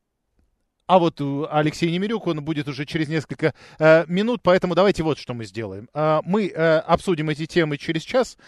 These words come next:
в начале следующего часа. А сейчас я напомню, для того, чтобы присоединиться к нашему разговору, вам нужно, э, либо набрать номер телефона семь три семь три девяносто четыре восемь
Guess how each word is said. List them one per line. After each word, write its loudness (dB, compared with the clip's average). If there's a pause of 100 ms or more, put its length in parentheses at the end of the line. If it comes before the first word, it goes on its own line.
(100)
в -20
начале 0
следующего -4
часа. -2 (260)
А -2
сейчас 2
я 4
напомню, -2
для -2
того, 2
чтобы -2
присоединиться -4
к -12
нашему -4
разговору, 0 (300)
вам 6
нужно, -2 (240)
э, 4
либо 2
набрать 4
номер -2
телефона 0
семь -2
три 2
семь -2
три 0
девяносто -6
четыре -4
восемь -4